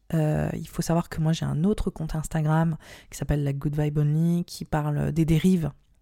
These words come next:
spirituelles, euh, des, euh, des pratiques spirituelles aussi, euh, toxiques et, euh, j-, en fait, pas spirituelles, New Age. Et c'est vraiment la grosse, grosse, grosse différence que je veux faire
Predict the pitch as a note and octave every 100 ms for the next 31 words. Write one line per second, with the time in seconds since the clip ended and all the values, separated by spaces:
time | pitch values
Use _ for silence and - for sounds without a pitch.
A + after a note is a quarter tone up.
0 | _ - - E3 D#3+ - F3 F3 - -
1 | - - - - D#3+ D3 D3 D#3 D#3 D3+
2 | C#3+ C#3 C#3+ C#3+ D3 D#3 D#3+ - - E3+
3 | - G3 - E3+ D#3+ - F3 F3 D#3 -
4 | F3+ E3 C#3+ - F#3+ - F#3 G3 - -
5 | - - - - - F3 E3 D#3+ D3+ D3
6 | D3 C#3+ - - D#3+ - D#3 D#3+ F#3+ -
7 | - F3+ - E3 D#3+ - E3 E3+ E3+ F3
8 | D#3+ E3 E3 C#3+ - - D3 C#3+ D#3+ D#3+
9 | D3 C#3 - E3+ E3 - - - - C#3
10 | - F3 E3+ - - D#3 E3+ E3 D#3 -
11 | D3+ D#3 - D#3+ D3 C#3+ C#3+ - - D#3+
12 | D#3